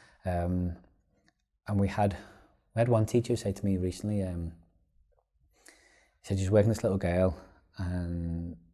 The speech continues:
she said to her, "Miss, this is the most you've ever spoken to me." And it nearly broke her heart. And she said, "I thought I was a good teacher,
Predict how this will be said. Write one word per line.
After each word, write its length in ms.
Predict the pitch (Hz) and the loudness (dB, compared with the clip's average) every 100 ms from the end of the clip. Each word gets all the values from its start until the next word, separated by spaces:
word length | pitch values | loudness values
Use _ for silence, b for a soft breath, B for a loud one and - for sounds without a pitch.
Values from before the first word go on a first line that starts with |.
| _ _ - | _ _ -16
she 160 | - | -8
said 240 | 95 92 90 | -8 -6 -8
to 120 | - | -6
her, 60 | 92 | -4
"Miss, 220 | 92 90 | -2 -4
this 200 | - 98 | -6 -6
is 120 | 107 | -6
the 100 | - | -2
most 400 | 95 92 101 - - | -2 0 -2 -6 -8
you've 220 | 101 90 - | -4 -4 -6
ever 220 | 87 85 80 | -6 -6 -8
spoken 420 | - 87 92 98 | -10 -8 -4 -4
to 120 | - | -2
me." 160 | 104 104 b b b b | -4 -4 b b b b
And 100 | 110 | -4
it 40 | 101 | 0
nearly 140 | 113 | 2
broke 220 | 113 120 110 | 2 0 -2
her 60 | |
heart. 440 | 95 92 107 110 - | -4 -2 -2 -4 -6
And 80 | |
she 80 | 110 | -6
said, 100 | 113 | -4
"I 40 | 104 | -6
thought 220 | - 117 | -2 -2
I 40 | |
was 80 | 127 | 0
a 40 | 123 | -2
good 200 | 117 - | -4 -4
teacher, 420 | 95 - 120 | -6 -4 -4